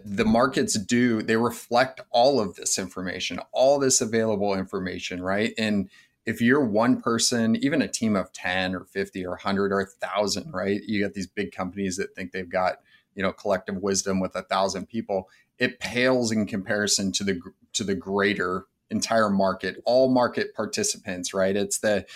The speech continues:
it's the, uh, the old be-, jelly bean jar example where, hey, if we, you know, you go and you guess the, the number of jelly beans in the jar, right? And, and you go through even the more analytical people like you, Justin, you co-,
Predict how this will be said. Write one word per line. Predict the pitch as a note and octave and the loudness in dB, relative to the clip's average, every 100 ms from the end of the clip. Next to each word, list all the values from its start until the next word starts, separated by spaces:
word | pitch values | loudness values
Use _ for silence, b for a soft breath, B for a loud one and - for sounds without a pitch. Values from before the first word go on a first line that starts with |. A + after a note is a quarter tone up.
| B B - | B B -10
it's | A2+ - | -4 0
the, | A#2+ A2+ G#2+ | 2 4 6
uh, | G2+ G2+ - | 4 2 0
the | A#2 | 0
old | A#2 B2+ C3 G2+ | 4 4 2 0
be-, | B2+ A#2 A2+ | -2 -2 -2
jelly | G#2+ B2 B2+ A2+ | 2 4 4 2
bean | A#2+ A#2 A2 | 4 4 4
jar | G2 G#2+ G#2+ G2+ G2 | 4 4 6 4 0
example | G2 G2 F#2+ F2+ G#2 F#2+ | 0 -2 -4 -2 -2 2
where, | G2+ G2+ G2 b b - | 2 0 -2 b b 2
hey, | C3+ | 4
if | G#2 G2 | 4 0
we, | A#2+ A#2 G#2+ - | 0 2 0 -4
you | - G#2+ | -4 0
know, | G2 | 2
you | G2+ G#2+ | 0 0
go | A#2 A2+ | 2 4
and | A2+ G#2 | 4 2
you | G#2+ | 0
guess | F#2+ G#2+ G2 - | 2 2 2 0
the, | - G2+ F2 G#2+ | 0 -2 -2 -2
the | A2 | 0
number | G#2+ G#2+ G#2 | 2 2 0
of | F#2+ | 0
jelly | G#2+ G2 G#2 | 0 2 2
beans | G2 G#2 G2 G2+ | -2 -2 -2 -2
in | F#2+ | -4
the | F#2 | -2
jar, | F#2+ F#2 F2+ F2+ | 0 2 0 0
right? | F#2 G2+ G2+ - | 0 0 -2 -4
And, | G#2+ F#2+ - | -4 -4 -6
and | G#2+ | -4
you | G#2 G2+ _ _ _ _ - | -2 -4 _ _ _ _ -2
go | C3 A#2+ | 0 0
through | A#2 A#2 A#2+ | 0 2 4
even | A#2 A2+ | 4 2
the | G#2 | 4
more | A2 A2 G2+ | 4 2 2
analytical | A2+ A2+ A#2 A2+ A2 A2+ | 2 4 4 2 0 -4
people | - A2+ A2 | -2 0 0
like | G#2 A#2 | 0 0
you, | G#2+ | 0
Justin, | F#2+ F#2+ - G#2 | 2 0 0 0
you | G#2+ A2+ | 0 2
co-, | A#2 G2+ | 0 -2